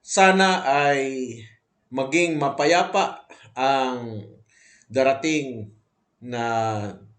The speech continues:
twenty twenty-four, taong twenty twenty-four. Harinawa ay mas marami pang mga biyaya ang darating sa atin at yon ang hangad natin para sa ating pamilya at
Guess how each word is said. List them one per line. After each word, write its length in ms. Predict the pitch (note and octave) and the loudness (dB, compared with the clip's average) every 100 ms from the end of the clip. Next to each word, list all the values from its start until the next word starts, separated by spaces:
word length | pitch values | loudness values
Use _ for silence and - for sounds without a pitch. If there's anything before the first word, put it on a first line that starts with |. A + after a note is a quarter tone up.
| _ _ _ _ | _ _ _ _
twenty 340 | D3+ D#3+ D#3+ D3+ | 0 0 -2 -6
twenty-four, 540 | C#3+ C3 B2+ C3 G2+ | -6 -10 -8 -8 -6
taong 400 | A#2+ A2+ D3 D3 | -4 -2 -2 -6
twenty 320 | D3 C#3 C3+ | -8 -8 -8
twenty-four. 640 | B2+ B2+ A#2+ - G#2+ G2+ - _ _ _ _ _ _ - | -10 -10 -10 -10 -10 -10 -18 _ _ _ _ _ _ -2
Harinawa 480 | D3 D3+ D#3 D3+ C3+ | 2 2 2 2 0
ay 80 | |
mas 520 | B2+ C#3+ A3 A3+ A3+ F#3 | -4 -4 0 2 0 0
marami 420 | F3 E3+ F3 E3 | 2 2 2 -2
pang 220 | - D3 | -4 -6
mga 240 | C#3 C3+ B2+ | -6 -6 -6
biyaya 420 | C3+ C3+ C#3 C3+ - | 0 0 2 -2 -4
ang 120 | A2 | -8
darating 420 | A2 A2 A2 B2+ | -6 -6 -6 -10
sa 240 | B2 A2+ B2 | -10 -8 -8
atin 320 | B2+ A#2 G2+ F#2 _ _ _ _ | -8 -10 -10 -16 _ _ _ _
at 240 | - G#2+ G#2+ | -16 -16 -6
yon 280 | B2+ C3 G#2+ | -2 0 -2
ang 160 | G#2+ | -8
hangad 440 | G#2 A#2+ B2 A#2 A2 | -10 -10 -6 -6 -6
natin 640 | A2+ A2 A#2+ A2+ A2+ - _ _ _ | -8 -6 -8 -8 -12 -20 _ _ _
para 300 | A2 A2 A2 | -4 -2 -4
sa 240 | A2+ - | -4 -6
ating 240 | - A#2 | -8 -8
pamilya 480 | C#3 F3 E3+ E3 | -8 -4 -2 -2
at 20 | B2 | -4